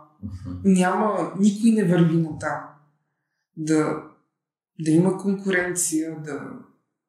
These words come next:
Speaker 2: да се виждат. Има един проект, сам който за-, си заслужава, нали, другия с-, нали, те пак се намираш, че <laughs> арт позитив и сега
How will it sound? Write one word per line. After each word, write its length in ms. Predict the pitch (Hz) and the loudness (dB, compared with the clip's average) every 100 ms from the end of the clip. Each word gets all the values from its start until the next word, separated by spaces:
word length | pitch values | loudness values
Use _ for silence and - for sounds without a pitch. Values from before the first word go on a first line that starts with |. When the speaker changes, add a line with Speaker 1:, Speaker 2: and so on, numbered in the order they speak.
| _ | _
Speaker 2:
да 120 | 156 | -2
се 180 | 147 - 147 | 0 0 2
виждат. 460 | 170 175 165 165 - - _ _ _ _ _ _ _ - - | 4 2 -4 -12 -16 -20 _ _ _ _ _ _ _ -20 -2
Има 260 | 214 226 233 | 4 4 4
един 360 | 190 208 202 | 2 0 -4
проект, 460 | 175 170 170 170 - - - - | -2 2 2 0 -8 -12 -14 -10
сам 380 | - 190 180 180 | -4 -2 -2 -2
който 300 | 185 175 175 175 - - _ _ _ _ | -2 -2 -4 -10 -14 -20 _ _ _ _
за-, 240 | 165 160 151 - | -4 -2 -2 -2
си 220 | 165 151 | -2 -2
заслужава, 360 | 147 151 147 143 | -4 -6 -4 -4
нали, 200 | 151 135 | -4 -8
другия 360 | 151 147 147 143 | -6 -6 -6 -8
с-, 220 | - - - - - - - - - - - - - 170 | -8 -12 -20 -20 -20 -20 -20 -20 -20 -14 -14 -14 -4 0
нали, 240 | 156 160 - - - | 2 2 -2 -10 -6
те 180 | 180 170 | 0 0
пак 180 | 185 185 | 0 -2
се 240 | - 190 | -2 0
намираш, 520 | 160 147 147 151 - - | 0 2 4 4 2 0
че 240 | 294 294 - - 240 208 - - _ - | -4 -4 -2 0 2 0 -2 -14 _ -20
<laughs> 920 | - - - - _ _ _ _ _ | -18 -16 -16 -20 _ _ _ _ _
арт 360 | 170 170 170 - | -2 0 -2 -2
позитив 580 | 160 151 - - 196 202 208 | 0 0 -4 -2 -2 -2 -4
и 460 | 202 196 196 190 190 185 180 - - - _ | -4 -6 -12 -16 -12 -10 -10 -12 -16 -20 _
сега 560 | - - 160 151 143 | -8 -4 -2 -2 -4